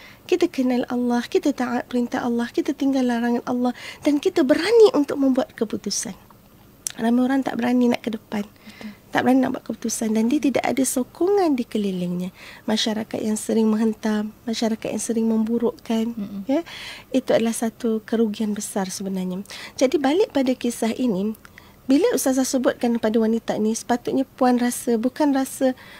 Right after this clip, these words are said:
Speaker 1: marah, bukan rasa geram tengok muka dia. Sebab dia kata dia rasa marah, geram, tapi tak boleh buat apa-apa, tak ada kuasa,
Speaker 2: Mm-mm.
Speaker 1: kan? Tapi puan patut rasa kesian.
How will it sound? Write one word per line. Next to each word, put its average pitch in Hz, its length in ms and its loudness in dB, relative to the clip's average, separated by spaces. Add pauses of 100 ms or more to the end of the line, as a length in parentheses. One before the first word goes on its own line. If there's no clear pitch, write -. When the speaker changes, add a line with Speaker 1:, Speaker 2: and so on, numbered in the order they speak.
Speaker 1:
marah, 269 540 0
bukan 247 320 -4
rasa 269 240 0
geram 320 460 0
tengok 254 260 0
muka 220 220 -2
dia. 196 100 -4
Sebab - 200 -6
dia 233 80 -6
kata - 160 -4
dia 254 120 0
rasa 277 180 -2
marah, 330 440 0
geram, 277 480 -2
tapi 262 180 -4
tak - 140 -4
boleh 233 100 0
buat - 120 -2
apa-apa, - 260 -6
tak 208 100 -2
ada 226 120 -2
kuasa, 220 360 0
Speaker 2:
Mm-mm. 202 120 4
Speaker 1:
kan? 202 100 0 (960)
Tapi 392 200 6
puan 330 240 2
patut 294 260 -2
rasa 247 480 0 (260)
kesian. - 500 -4